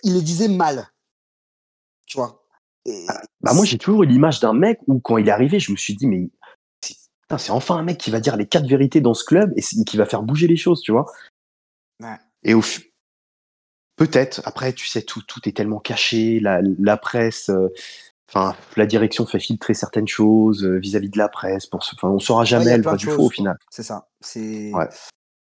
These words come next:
Speaker 1: Bon, on va parler maintenant du, de l'avant-match un peu Porto. On va se faire un petit avant-match très rapide avec des rumeurs où j'ai vu une compo probable.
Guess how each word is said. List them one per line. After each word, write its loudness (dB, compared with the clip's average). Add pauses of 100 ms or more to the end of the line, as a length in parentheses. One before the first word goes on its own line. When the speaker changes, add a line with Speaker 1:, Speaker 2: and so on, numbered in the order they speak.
(340)
Speaker 1:
Bon, 2
on 0
va 0
parler 0
maintenant -2
du, 0
de -6
l'avant-match -2
un -6
peu -4
Porto. -4
On -2
va 0
se -8
faire -4
un -4
petit -6
avant-match -4
très -2
rapide -6 (280)
avec -2
des 2
rumeurs 0
où -4
j'ai -2
vu 0
une 2
compo -2
probable. -4